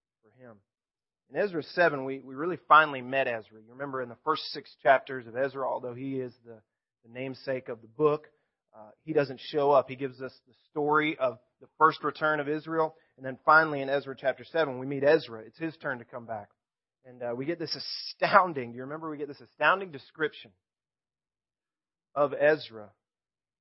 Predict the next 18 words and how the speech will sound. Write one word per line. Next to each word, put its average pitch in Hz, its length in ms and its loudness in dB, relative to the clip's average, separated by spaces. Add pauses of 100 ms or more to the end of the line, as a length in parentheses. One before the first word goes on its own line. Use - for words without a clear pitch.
(320)
And, 117 200 -20
uh, 113 320 -6 (600)
we 117 140 -20
should 127 100 -4
all 131 120 6
be 123 160 -6
envious 123 420 -10
of 113 80 -20
what's 117 180 -18 (100)
said 131 160 -4
of 117 100 -10
him, 113 240 -20
at 117 60 -20
least 127 220 -20
I 107 140 -20
think 113 120 -20 (120)
three 123 240 -20
times 120 360 -8